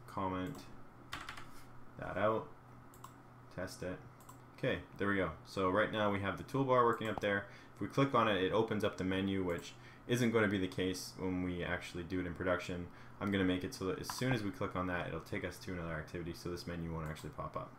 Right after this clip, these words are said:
Cool, so we're done. That video was a little longer than I wanted it to be,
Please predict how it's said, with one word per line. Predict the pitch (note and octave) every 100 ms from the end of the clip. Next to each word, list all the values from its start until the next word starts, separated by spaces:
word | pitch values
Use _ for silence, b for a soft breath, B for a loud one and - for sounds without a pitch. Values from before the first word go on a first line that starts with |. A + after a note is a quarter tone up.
| B B B B B B -
Cool, | D3+ G2+ - -
so | - G2+ G2+ F#2 - B B B - - -
we're | F#2+
done. | A#2 C#3 C#3+
That | A2 G2
video | G2+
was | G2
a | G2
little | G#2+ G2+
longer | F#2+ G2+ G2+
than | F#2
I | F2+
wanted | G2 A2
it | A2
to | -
be, | G#2 A#2